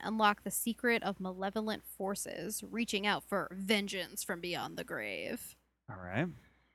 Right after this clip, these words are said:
Speaker 1: Uh, and then Tripwire, uh, which I feel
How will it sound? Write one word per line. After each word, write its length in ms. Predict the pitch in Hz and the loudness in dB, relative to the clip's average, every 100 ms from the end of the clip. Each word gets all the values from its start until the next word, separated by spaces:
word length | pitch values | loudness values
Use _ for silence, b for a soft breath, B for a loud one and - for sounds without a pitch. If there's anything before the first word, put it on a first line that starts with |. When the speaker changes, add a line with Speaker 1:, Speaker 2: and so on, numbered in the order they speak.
| _ | _
Speaker 1:
Uh, 340 | - 196 190 196 | -2 0 2 2
and 220 | - 247 | 6 8
then 520 | 262 277 294 294 294 - _ - | 10 12 10 8 4 0 _ -6
Tripwire, 1200 | - - 554 - 226 214 196 180 170 151 226 262 | -2 4 4 6 10 12 12 8 2 2 2 2
uh, 300 | - 208 202 | 6 8 10
which 160 | 208 262 - | 8 2 0
I 40 | |
feel 140 | - | 6